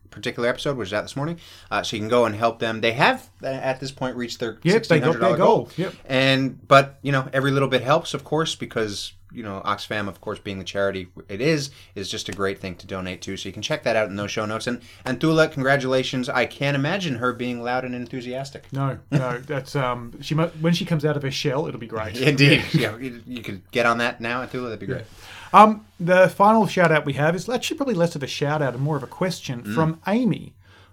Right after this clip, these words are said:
Speaker 2: She wrote on the community, "Morning, can we please discuss the logistics of a lunchtime workout? I just envision myself back at the desk, a sweaty mess in my workout gear,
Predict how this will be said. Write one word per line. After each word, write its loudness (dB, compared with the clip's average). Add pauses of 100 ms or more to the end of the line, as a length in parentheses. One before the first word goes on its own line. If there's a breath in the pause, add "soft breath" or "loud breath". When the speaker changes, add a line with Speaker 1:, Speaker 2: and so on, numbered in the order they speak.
(140)
Speaker 2:
She 0
wrote 8
on 4
the 2
community, 0
"Morning, 6 (260)
can 2
we 4
please -2
discuss -4
the -10
logistics -6
of -6
a 0
lunchtime -2
workout? -2 (420 soft breath)
I 4
just 2
envision 4
myself 0
back 0
at -4
the -4
desk, -6 (160 soft breath)
a -8
sweaty 2
mess 0
in 0
my 2
workout -2
gear, -8